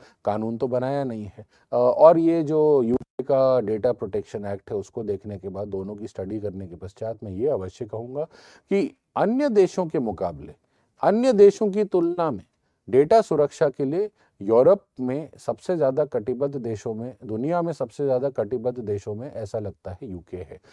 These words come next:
In fact, यूके का मॉडल को अन्य यूरोपीय देशों ने अपनाया है, उसी को जो है यूके मॉडल को अपने, अपने कानूनों में लेकर आने का प्रयास किया है। इस कानून के कुछ प्रावधान भारत के जो ऑनलाइन माहौल के लिए भी बिल्कुल उपयुक्त हैं।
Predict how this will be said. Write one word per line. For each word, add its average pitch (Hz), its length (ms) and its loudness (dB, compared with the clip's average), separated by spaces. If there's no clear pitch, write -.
In 156 100 -2
fact, 190 300 6
यूके 147 540 0
का 196 240 4
मॉडल 160 400 2
को 196 300 6
अन्य 214 400 2
यूरोपीय 170 540 4
देशों 156 400 0
ने 156 220 -6
अपनाया 98 600 -6
है, 104 100 -10
उसी 170 260 0
को 202 240 4
जो 175 160 2
है 170 160 -2
यूके 143 320 0
मॉडल 143 360 0
को 156 160 0
अपने, 147 340 0
अपने 151 520 -4
कानूनों 123 460 -4
में 139 140 -6
लेकर 120 360 -4
आने 104 260 -6
का 135 120 -6
प्रयास 95 460 -10
किया 92 240 -10
है। 98 180 -12
इस 220 160 -2
कानून 185 440 0
के 233 80 -6
कुछ 208 260 -4
प्रावधान 123 600 -2
भारत 101 400 -4
के 202 440 4
जो 180 260 0
ऑनलाइन 156 520 -2
माहौल 143 380 -2
के 160 140 -6
लिए 156 180 -4
भी 175 120 -2
बिल्कुल 143 400 -2
उपयुक्त 127 460 -4
हैं। 190 140 -6